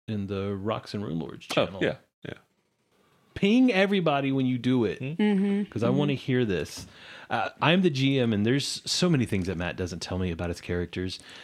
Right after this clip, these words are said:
Speaker 1: He's like, "Oh, yeah, by the way, I had planned this." And he's like, "I have a sealed envelope to prove it," but
Speaker 3: That's fantastic.
Speaker 2: Never came up. Never, you know, everybody just assumed it was his name, and which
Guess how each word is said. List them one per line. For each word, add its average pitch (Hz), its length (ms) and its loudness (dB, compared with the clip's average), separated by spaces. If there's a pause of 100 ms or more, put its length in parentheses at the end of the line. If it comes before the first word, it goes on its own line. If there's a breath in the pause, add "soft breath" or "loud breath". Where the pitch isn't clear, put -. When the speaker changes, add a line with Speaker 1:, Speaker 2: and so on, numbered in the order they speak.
Speaker 1:
He's 180 120 4
like, 202 100 4
"Oh, 202 60 6
yeah, 165 180 6
by 139 260 4
the 123 100 6
way, 98 280 4
I 120 60 2
had 113 100 2
planned 101 260 2
this." 90 220 -2
And 113 120 0
he's 120 100 2
like, 117 180 2
"I 113 60 2
have 143 140 2
a 117 60 2
sealed 139 300 0
envelope 92 420 -4
to - 80 -16
prove 90 300 -4
it," 76 140 -10 (140)
but 78 200 -6 (1120 loud breath)
Speaker 3:
That's 170 160 -6
fantastic. - 640 -10 (420)
Speaker 2:
Never 131 320 2
came 180 260 0
up. 269 160 -6 (360)
Never, 110 440 2 (160)
you 117 140 2
know, 95 200 2
everybody 110 340 4
just 107 180 0
assumed 107 240 0
it 104 40 2
was 95 100 0
his 98 160 0
name, 104 260 0
and 104 160 -4
which - 300 0